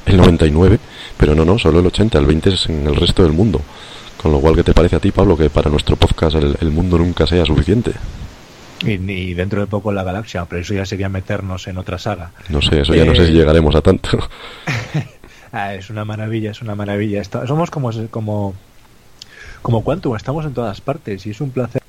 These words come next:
Speaker 2: que seamos internacionales y que nos escuchen al otro lado del Atlántico. Es una,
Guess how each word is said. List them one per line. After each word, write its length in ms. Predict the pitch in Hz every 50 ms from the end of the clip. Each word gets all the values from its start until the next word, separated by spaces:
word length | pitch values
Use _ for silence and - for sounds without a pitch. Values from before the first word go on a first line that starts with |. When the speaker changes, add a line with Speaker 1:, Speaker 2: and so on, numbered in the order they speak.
| 135 135 -
Speaker 2:
que 80 | -
seamos 320 | - - 117 113 135 131 -
internacionales 880 | 135 107 - 110 98 101 98 92 - - 92 98 123 156 143 113 -
y 60 | 113 -
que 80 | 98
nos 160 | 98 95 90
escuchen 680 | 95 - - - 117 113 - - - 120 113 110 104 101 95 95 - - - - - - - -
al 140 | 104 101
otro 180 | 104 104 107 104
lado 200 | 101 110 117 113
del 80 | 104 98
Atlántico. 480 | 95 98 110 147 175 151 117 - 117
Es 120 | 110 - -
una, 460 | 120 113 107 101 92 87 87 90